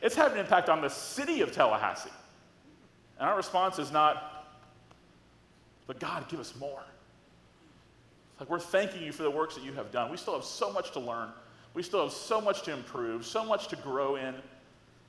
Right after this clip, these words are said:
But we are a group of people who don't think we're great, believe God's great, and at the exact same time, we love our church. We believe that God's, the local church is God's plan A to reach the community, and we gotta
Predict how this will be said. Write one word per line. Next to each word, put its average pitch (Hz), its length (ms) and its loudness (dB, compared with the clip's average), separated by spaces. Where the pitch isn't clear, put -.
But 143 100 -4
we 156 180 -4
are 131 140 -2
a 127 180 -2
group 175 160 -2
of - 80 -6
people 156 240 0
who 123 60 -2
don't 151 180 0
think 190 160 -4
we're 165 160 0
great, 110 380 -6
believe 135 220 -4
God's 147 320 6
great, 110 280 -2
and 123 100 -8
at 120 60 -6
the 117 60 -4
exact 131 360 0
same 135 200 -8
time, 107 260 -4
we 123 80 -10
love 123 200 -4
our 135 60 -4
church. - 500 -14
We 123 120 -6
believe 151 160 -2
that 117 120 -4
God's, 143 380 2
the 123 60 -6
local 143 240 -2
church 143 220 -2
is 120 80 -12
God's 120 280 4
plan 143 540 0
A 113 380 0
to 151 140 -8
reach 131 260 -10
the 123 80 -10
community, 123 540 -10
and 107 80 -10
we 117 60 -6
gotta 107 180 0